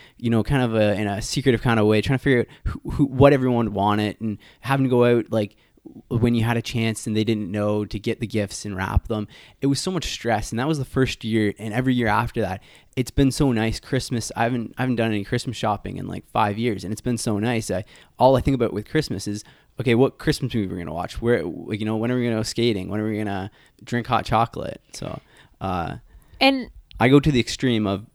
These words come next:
Speaker 1: focusing on not doing
Speaker 2: I do have a
Speaker 1: gifts.
Speaker 2: question for you, though. I mean, I, it's g-, around the holiday season. I, you kind of, that question comes up. I, I mean, it's a kinda a common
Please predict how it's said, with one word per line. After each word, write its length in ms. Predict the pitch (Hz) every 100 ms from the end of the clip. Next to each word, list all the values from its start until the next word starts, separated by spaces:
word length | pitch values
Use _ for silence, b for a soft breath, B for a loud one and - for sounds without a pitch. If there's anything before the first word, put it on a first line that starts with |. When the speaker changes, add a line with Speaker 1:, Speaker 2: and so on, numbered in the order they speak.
| -
Speaker 1:
focusing 400 | 139 123 - 113
on 160 | 98 98
not 320 | 98 - -
doing 240 | 82 73 -
Speaker 2:
I 60 |
do 80 | 233
have 80 | 427
a 40 |
Speaker 1:
gifts. 40 | 440
Speaker 2:
question 300 | 208 - 233
for 100 | 208
you, 140 | 190
though. 140 | 185
I 120 | 156 208
mean, 360 | 220 214 208 - - -
I, 120 | 208
it's 320 | 220 - 233 -
g-, 180 | -
around 240 | 107 233 269
the 60 |
holiday 400 | 262 214 202 185
season. 540 | 185 196 180 190 165 160
I, 140 | - 190 196 -
you 160 | - 220
kind 200 | - 262
of, 220 | 285 233
that 140 | 220 214
question 380 | 240 214 - 254
comes 220 | 233 208
up. 180 | 190 190 _ - - 185 -
I, 120 | -
I 60 | 190
mean, 140 | 262
it's 100 | 254
a 40 | 254
kinda 320 | 277 233 156
a 60 | 185
common 540 | - 185 180 170 165